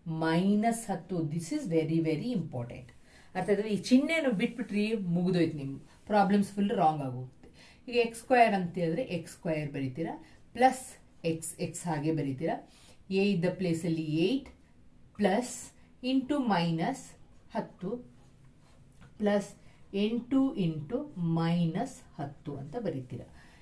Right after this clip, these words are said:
ಇಲ್ಲಿ ಎಕ್ಸ್ ಸ್ಕ್ವಯರ್ ಪ್ಲಸ್ ಎಕ್ಸ್, ಇಲ್ಲಿ ನೋಡಿ, ಮೈನಸ್ into ಪ್ಲಸ್ ಏನಾಗುತ್ತೆ? ಮೈನಸ್ ಆಗುತ್ತೆ. ಆಗ ನಮಗೆ ಬರೋದು ಎಂಟು ಮೈನಸ್ ಹತ್ತು ಬರ್ತದೆ. ಇಲ್ಲಿ ಪ್ಲಸ್ into ಮೈನಸ್, ಮೈನಸ್,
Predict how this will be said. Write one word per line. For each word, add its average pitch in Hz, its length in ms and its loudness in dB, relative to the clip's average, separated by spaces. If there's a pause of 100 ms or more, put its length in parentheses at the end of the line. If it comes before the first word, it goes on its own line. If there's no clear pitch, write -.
(160)
ಇಲ್ಲಿ 165 160 -4
ಎಕ್ಸ್ 180 320 -8
ಸ್ಕ್ವಯರ್ 226 840 -4
ಪ್ಲಸ್ 160 420 -2
ಎಕ್ಸ್, - 540 -6 (460)
ಇಲ್ಲಿ 240 140 -2
ನೋಡಿ, 165 220 0
ಮೈನಸ್ 220 560 0
into 240 220 0
ಪ್ಲಸ್ 233 300 -4
ಏನಾಗುತ್ತೆ? 208 560 -2 (160)
ಮೈನಸ್ 180 460 0
ಆಗುತ್ತೆ. 131 360 -6 (320)
ಆಗ 165 160 2
ನಮಗೆ 175 340 2
ಬರೋದು 175 640 0 (140)
ಎಂಟು 196 800 2
ಮೈನಸ್ 175 840 2
ಹತ್ತು 156 320 -2
ಬರ್ತದೆ. 151 760 -4 (120)
ಇಲ್ಲಿ 240 320 -2 (240)
ಪ್ಲಸ್ 220 320 0
into 233 300 -2
ಮೈನಸ್, 208 540 -2
ಮೈನಸ್, 160 480 -2